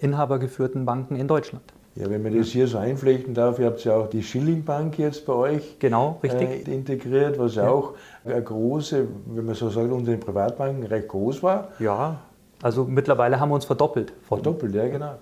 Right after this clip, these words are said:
Speaker 2: Also ich finde es fantastisch und vor allem gerade vom Management her, komme selber aus einem großen Konzern oder wenn man daran denkt, in der Vergangenheit, wie viele eigentlich an so großen Zusammenschlüssen eigentlich gescheitert sind.
Speaker 1: Ja.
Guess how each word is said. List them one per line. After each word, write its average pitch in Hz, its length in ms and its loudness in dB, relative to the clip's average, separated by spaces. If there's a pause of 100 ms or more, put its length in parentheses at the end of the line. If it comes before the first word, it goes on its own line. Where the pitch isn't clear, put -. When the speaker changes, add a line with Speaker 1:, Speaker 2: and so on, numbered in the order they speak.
(200)
Speaker 2:
Also 120 120 0
ich 117 60 0
finde 139 220 -2
es 127 80 -4
fantastisch 120 600 0
und 110 100 -4
vor 117 140 0
allem 117 200 -2
gerade 117 280 -4
vom 107 180 -6
Management 123 540 -2
her, 117 260 2 (240)
komme 123 220 0
selber 135 320 2
aus 117 180 4
einem 113 80 -2
großen 113 380 -2
Konzern 107 480 -2
oder 117 120 4
wenn 113 120 -2
man 110 80 -4
daran 104 180 -6
denkt, 123 320 -4 (220)
in 117 40 -4
der 113 100 2
Vergangenheit, 117 720 0
wie 117 100 0
viele 160 420 0
eigentlich 120 420 2
an 107 120 -2
so 120 100 -2
großen 120 560 -2 (180)
Zusammenschlüssen 135 720 -4
eigentlich 107 160 -2
gescheitert 123 460 -2
sind. 165 280 -2
Speaker 1:
Ja. 120 160 -6